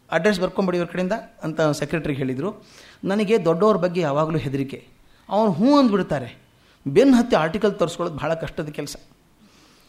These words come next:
ನಾನು ರಣಜಿತ್ ಸಿಂಗ್ ಕೇಳಿದೆ, "ಅಲ್ಲಪ್ಪ, ಸಾಹೇಬ್ರು ಹ್ಞೂ ಅಂದರು, ಮುಂದಿನ ಸೋಮವಾರ ಹೊತ್ತಿಗೆ ಕಳಿಸ್ತೀನಿ ಅಂದರು,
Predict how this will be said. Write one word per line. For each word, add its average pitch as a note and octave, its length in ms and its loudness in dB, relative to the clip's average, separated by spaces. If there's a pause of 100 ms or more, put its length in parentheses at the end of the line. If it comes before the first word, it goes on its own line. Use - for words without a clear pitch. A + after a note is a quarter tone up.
(280)
ನಾನು F3 200 0
ರಣಜಿತ್ F#3 260 2
ಸಿಂಗ್ F#3 200 0
ಕೇಳಿದೆ, E3+ 280 0
"ಅಲ್ಲಪ್ಪ, E3+ 400 0
ಸಾಹೇಬ್ರು E3 400 -4
ಹ್ಞೂ D#3+ 180 -2
ಅಂದರು, D3+ 300 -2
ಮುಂದಿನ D#3 300 -2
ಸೋಮವಾರ D3 320 0
ಹೊತ್ತಿಗೆ D3 220 -4
ಕಳಿಸ್ತೀನಿ C#3+ 380 -2
ಅಂದರು, C3+ 520 -4